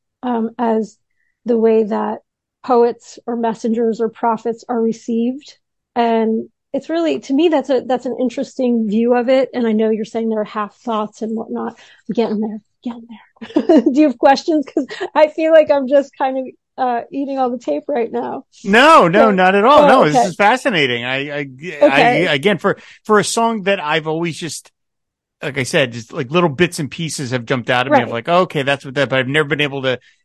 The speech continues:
Speaker 2: make it a cohesive whole. I'm fascinated at this because, as you said, the, the, the comment that Andy Gill made where he says, "Of course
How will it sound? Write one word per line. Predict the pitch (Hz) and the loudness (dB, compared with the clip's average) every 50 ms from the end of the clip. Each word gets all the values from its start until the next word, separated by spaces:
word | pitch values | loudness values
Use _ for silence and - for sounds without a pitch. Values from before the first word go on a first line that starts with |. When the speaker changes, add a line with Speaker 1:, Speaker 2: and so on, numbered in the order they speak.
| _ - | _ -4
Speaker 2:
make | 147 147 151 - | -2 -2 0 0
it | 151 139 | -2 -4
a | 127 | -6
cohesive | - 147 139 127 135 131 - 135 - | -6 -8 -6 -6 -6 -6 -8 -12 -10
whole. | - 220 226 196 | -6 -4 -2 0
I'm | 147 131 120 | 0 -2 -2
fascinated | - - 151 147 156 - - 156 135 127 117 113 110 | -2 -2 -2 -2 -2 -4 -6 -8 -6 -6 -8 -8 -10
at | 110 107 - | -12 -12 -10
this | 131 113 - - - - - - _ | -10 -12 -10 -12 -16 -18 -20 -8 _
because, | 180 170 147 147 160 185 - | -4 -4 -4 -6 -10 -4 -2
as | 190 175 143 | -2 -2 -2
you | 160 147 | -2 -2
said, | - 254 233 - - - _ _ _ | -2 -2 -2 -2 -8 -20 _ _ _
the, | - 196 208 196 | 2 2 2 2
the, | 180 175 190 185 | 0 -2 -4 -4
the | 160 156 180 | -4 -6 -8
comment | - - 214 240 220 208 160 | -6 -4 -2 -2 -2 -2 -2
that | 175 165 | -2 -2
Andy | 170 156 156 147 135 | -2 -2 -4 -4 -4
Gill | 123 151 151 147 | -4 -2 -2 -2
made | 139 135 123 120 113 | -2 -2 -4 -4 -6
where | 113 120 120 | -8 -8 -8
he | 117 | -8
says, | - 135 117 - | -8 -10 -10 -10
"Of | - - 143 120 - | -4 -2 -4 -4 -4
course | - - - 185 180 160 143 127 - - | -8 -6 -2 2 4 4 4 2 0 -4